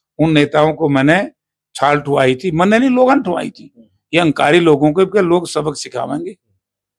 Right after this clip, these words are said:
तो इसलिए जयप्रकाश की जो पॉपुलैरिटी है, लो-, और लोगों में स्वीकार्यता है, लोगों से मेरा प्यार, प्रेम और स्नेह है।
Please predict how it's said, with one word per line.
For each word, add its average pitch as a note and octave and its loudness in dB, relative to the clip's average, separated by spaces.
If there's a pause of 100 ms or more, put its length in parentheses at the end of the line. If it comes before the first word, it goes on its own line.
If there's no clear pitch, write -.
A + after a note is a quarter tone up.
(160)
तो D3+ 0
इसलिए D3 0 (460)
जयप्रकाश A#2+ -4
की - -8 (320)
जो - -6 (640)
पॉपुलैरिटी D#3 -4
है, - -20 (1000)
लो-, C3+ -2
और C#3+ 0
लोगों E3+ 4
में F#3+ 0
स्वीकार्यता D#3 -2
है, - -16 (520)
लोगों D#3+ 0
से E3 -4
मेरा D#3+ 0
प्यार, D#3 -2
प्रेम D#3 -2
और D3 -4
स्नेह D3 -6
है। C#3 -14